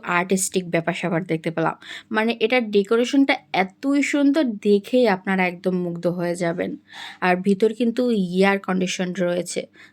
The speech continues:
তার মানে একদম কুল হয়ে একটা ফুড কোর্ট আপনারা এনজয় করতে পারবেন। দারুণ দারুণ কিছু সেকশন রয়েছে, সব ধরনের খাবারই পাবেন আপনারা। আইসক্রিম, ড্রিঙ্কস, লাঞ্চ অথবা স্ন্যাক্স জাতীয় সব ধরনের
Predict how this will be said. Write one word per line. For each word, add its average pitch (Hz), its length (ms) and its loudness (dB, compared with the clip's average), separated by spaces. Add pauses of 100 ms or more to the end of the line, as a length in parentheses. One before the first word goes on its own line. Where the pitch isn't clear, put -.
(120)
তার 180 240 4
মানে 185 420 0
একদম 196 540 0 (180)
কুল 349 380 4
হয়ে 262 300 0
একটা 220 320 -2
ফুড 208 340 -2
কোর্ট 196 220 -2
আপনারা 220 400 0
এনজয় 190 460 2
করতে 180 340 -4
পারবেন। 175 400 -4 (380)
দারুণ 208 340 4
দারুণ 294 220 2
কিছু 302 300 0
সেকশন 262 600 0
রয়েছে, 262 420 0
সব 202 280 -2
ধরনের 214 320 -2
খাবারই 220 380 0
পাবেন 220 320 -2
আপনারা। 220 400 -2
আইসক্রিম, 190 640 0
ড্রিঙ্কস, 190 580 2 (360)
লাঞ্চ 190 680 2
অথবা 190 340 0
স্ন্যাক্স 208 640 -4
জাতীয় 214 380 -4
সব 202 380 -2
ধরনের 226 480 0